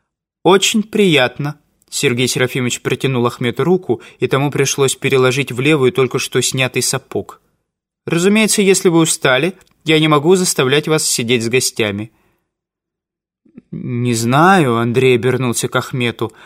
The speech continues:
Тот сказал: «Я одет не как положено».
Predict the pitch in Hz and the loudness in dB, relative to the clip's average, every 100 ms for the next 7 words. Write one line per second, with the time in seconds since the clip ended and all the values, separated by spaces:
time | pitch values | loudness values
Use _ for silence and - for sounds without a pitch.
0 | - _ - 127 - 131 117 113 110 - | -20 _ -4 -4 -2 0 2 0 -2 -10
1 | - - _ _ _ _ _ _ _ _ | -20 -20 _ _ _ _ _ _ _ _
2 | _ _ - 127 117 110 147 165 - - | _ _ -4 0 2 2 0 0 -10 -16
3 | _ _ _ _ - 135 147 156 - 160 | _ _ _ _ -6 -4 -2 -2 0 2
4 | 160 151 156 160 | 4 2 0 -2